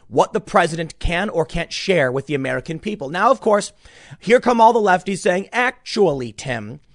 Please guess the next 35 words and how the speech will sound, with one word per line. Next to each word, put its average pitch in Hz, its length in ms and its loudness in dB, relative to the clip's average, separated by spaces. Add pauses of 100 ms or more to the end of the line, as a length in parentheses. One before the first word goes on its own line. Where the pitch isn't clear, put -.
(380)
they're 240 220 4
just 196 240 -4
choosing 175 300 -2
not 170 180 -2
to - 240 -10
amplify 139 720 -4
his 117 260 -10
message." 120 560 -10 (800)
Imagine 175 560 -2 (480)
if 156 460 0 (240)
twenty 196 240 -2
or 180 40 -4
thirty 185 260 -2
years 165 200 -4
ago, 120 240 -6 (340)
the 147 100 -4
president 196 500 0
announced 165 420 -4
he 151 80 -8
would 160 100 -6
be 165 80 -8
giving 156 300 -4
a 139 120 -6
State 160 380 -6
of 151 120 -6
the 143 60 -12
Union 139 200 -8
address 139 400 -4
or 156 160 -2
he 165 60 -4
decided 147 260 -4
to 170 80 -4
address 135 380 -6
the 165 80 -8
nation. 165 360 -4